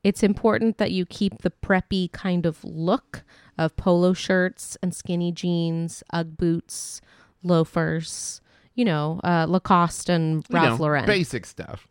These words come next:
Speaker 1: Basic stuff.
Speaker 2: Which I put with a capital B. <laughs>
Speaker 1: Um,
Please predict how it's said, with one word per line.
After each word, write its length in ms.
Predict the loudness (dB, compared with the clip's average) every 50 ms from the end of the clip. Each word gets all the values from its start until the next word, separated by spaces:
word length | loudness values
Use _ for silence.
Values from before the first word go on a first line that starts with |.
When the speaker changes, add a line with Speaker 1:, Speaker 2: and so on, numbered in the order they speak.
| _ _ _ _ -20 _ _ _ _ _ 2
Speaker 1:
Basic 460 | 2 2 2 2 -2 -8 -8 -8 -14
stuff. 500 | -16 -10 -8 -8 -8 -8 -12 -18 -16 -8 -4
Speaker 2:
Which 200 | -4 -2 0 0
I 280 | 0 0 0 -2 -4 -6
put 200 | -4 -4 -2 -2
with 280 | -2 -2 -2 -4 -4 -6 _ _ -20 _
a 60 | -14 -12
capital 420 | -8 -6 -6 -6 -4 -6 -8 -8
B. 120 | -10 -12 -14 -14 -16 -16 _
<laughs> 840 | _ _ _ _ _ -20 _ _ _ _ _ _ _ _ _ _ _ -20 -20 -20 -20 -20 -20 _ _ _ _ _ _ -2 0
Speaker 1:
Um, 400 | 2 2 2 2 0 -2 -4